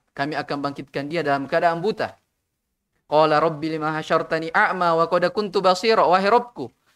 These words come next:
kenapa engkau bangkitkan saya dalam keadaan buta padahal saya di dunia melihat? Demikianlah,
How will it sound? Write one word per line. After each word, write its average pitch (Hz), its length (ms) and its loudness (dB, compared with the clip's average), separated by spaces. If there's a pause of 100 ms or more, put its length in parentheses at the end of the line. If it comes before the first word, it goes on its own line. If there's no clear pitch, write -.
(140)
kenapa 147 320 -2
engkau 143 160 -8
bangkitkan 131 480 -10
saya 131 240 -10
dalam 117 240 -10
keadaan 123 320 -8
buta 165 320 0
padahal 131 320 -2
saya 131 240 -6
di 131 80 -10
dunia 127 400 -10 (560)
melihat? 135 400 -8 (800)
Demikianlah, 151 640 -4